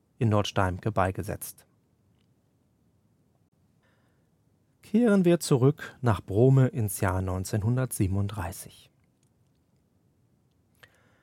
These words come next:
Durch Vertrag vom zweiundzwanzigsten Januar neunzehnhundertsiebenunddreißig stellte Günther Graf von der Schulenburg die Burg Brome mit den Nebengebäuden dem preußischen Staat als Landjahrheim zur Verfügung,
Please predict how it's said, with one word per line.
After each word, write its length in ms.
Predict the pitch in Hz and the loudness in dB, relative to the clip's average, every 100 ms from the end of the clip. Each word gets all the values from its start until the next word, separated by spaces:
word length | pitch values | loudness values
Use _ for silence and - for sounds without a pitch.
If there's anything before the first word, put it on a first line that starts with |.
| _ _ _ - | _ _ _ -6
Durch 340 | 107 101 90 | 0 0 0
Vertrag 500 | - 110 - 127 147 | -2 -2 2 2 2
vom 280 | - 123 117 | 0 -2 -2
zweiundzwanzigsten 880 | - 113 117 131 131 117 113 - 107 | -2 0 2 0 -2 -2 -4 -4 -2
Januar 320 | 110 135 139 | 0 2 0
neunzehnhundertsiebenunddreißig 1500 | 123 110 117 107 107 104 120 135 117 104 110 - 151 - - _ _ _ _ _ | 0 -2 -2 -2 -2 -2 -2 -2 -2 -2 -2 -4 -6 -8 -14 _ _ _ _ _
stellte 420 | - 110 98 107 | -4 -2 0 -2
Günther 320 | 113 139 117 | 0 0 0
Graf 220 | 104 104 | 2 0
von 120 | - | 0
der 120 | 110 107 | -4 -4
Schulenburg 500 | - 175 143 135 - | -4 -2 -2 -4 -4
die 100 | 110 | -6
Burg 260 | 101 95 - | -4 -8 -4
Brome 360 | 107 127 147 | 0 2 2
mit 160 | 113 107 | 0 -2
den 120 | 98 | -2
Nebengebäuden 840 | 101 113 120 110 101 98 104 101 95 _ _ _ _ - | -2 -2 -2 -4 -2 -2 -2 -4 -8 _ _ _ _ -10
dem 120 | 95 | -10
preußischen 520 | - 120 - 113 101 | -2 -2 -2 -8 -10
Staat 400 | - 110 107 110 | -6 -2 0 -2
als 220 | 113 - | -6 -4
Landjahrheim 800 | 135 156 - 110 101 90 104 107 | 0 0 -2 -2 -2 0 -2 -2
zur 180 | 98 98 | -4 -8
Verfügung, 560 | 98 - 123 123 147 | -10 -8 -6 -4 -6